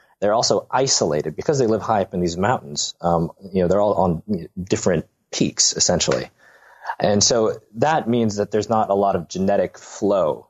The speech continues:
between the different groups. You've actually got populations of maybe only a few dozen animals. And so there is a danger,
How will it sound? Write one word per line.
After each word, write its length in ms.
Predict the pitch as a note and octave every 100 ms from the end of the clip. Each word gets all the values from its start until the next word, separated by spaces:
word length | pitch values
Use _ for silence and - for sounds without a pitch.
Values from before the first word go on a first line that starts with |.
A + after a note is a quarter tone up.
| _
between 520 | - - G#2 F#2+ F2
the 60 | -
different 300 | E2 - D2+
groups. 400 | - B1+ - - _ _
You've 120 | F#2
actually 220 | F#2+ F#2+
got 160 | F2 F2
populations 600 | F#2 E2+ E2+ E2 F#2 D#2
of 80 | D#2
maybe 320 | E2+ D#2+ D#2+ -
only 260 | F2+ E2+ D#2+
a 20 |
few 240 | - E2+ D2+
dozen 420 | F2 F#2 D#2 C2 - _ _ -
animals. 520 | D#2+ D#2 C#2 - - - _ - - - - -
And 100 | -
so 140 | A2
there 140 | G#2+
is 100 | G2
a 60 | F#2
danger, 720 | F2 E3 F#3 D#3 F#2+ E2 F2